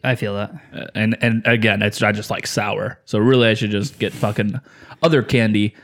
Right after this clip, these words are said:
Speaker 2: that
Speaker 1: Yeah.
Speaker 2: it goes away when I'm done enjoying it.
Speaker 1: Dude, isn't, um, so back to the chiclet thing, and then I am also reminded by these, the fruit gumballs.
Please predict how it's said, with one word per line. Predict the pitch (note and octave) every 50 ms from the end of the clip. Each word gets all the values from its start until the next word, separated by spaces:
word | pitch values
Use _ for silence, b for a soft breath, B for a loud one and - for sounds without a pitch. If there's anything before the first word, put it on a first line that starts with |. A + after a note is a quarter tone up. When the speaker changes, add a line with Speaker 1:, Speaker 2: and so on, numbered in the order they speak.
| B B B B B
Speaker 2:
that | - A2+ G#2+ A#2 C3+ C3 A2 G2 F#2+ - -
Speaker 1:
Yeah. | A#2 - - _ _ _ _ -
Speaker 2:
it | - A2+ -
goes | C3 B2 A#2+ G#2
away | A2 G#2+ G#2+ A#2+ B2 B2 A#2 A2+ G#2+
when | G#2+ G#2+ G#2
I'm | G2 G2 G#2+
done | G#2 A2 F#2+ G2
enjoying | G2+ G2+ G#2+ G#2+ G2+ F#2 F2 F2+ F#2+
it. | - F2+ - -
Speaker 1:
Dude, | D#3+ D3+ D3
isn't, | C#3+ D3+ G3+ B3 C4+ C4 A3 - - - _ _ _ _ -
um, | C#3+ C#3 C#3 C3 B2 A#2+ A#2 A2 A2 C3
so | - - B2 A#2 A2
back | G#2+ B2 B2 B2+ -
to | -
the | A#2+ A2+
chiclet | - - - C3 A#2+ - B2 A#2 -
thing, | - - A#2 A2 A2 A2 A2+ A2+
and | A2 A2
then | A2 A2
I | A2 G#2+ G#2+ G2+ - -
am | B2+ A#2 A2+ A2
also | A2 A2 - - A#2+
reminded | A2 A2 G#2+ G#2+ G#2+ G#2+
by | G2 G#2 G#2
these, | G#2 G#2 G2+ G2 G2 - -
the | A#2 G#2+ G#2
fruit | - - - - B2 A#2 A#2 - _ _ _ -
gumballs. | C3 B2+ A#2 G#2 G2+ G#2 G2+ D#3 C#3 B2+ G#2 - - - -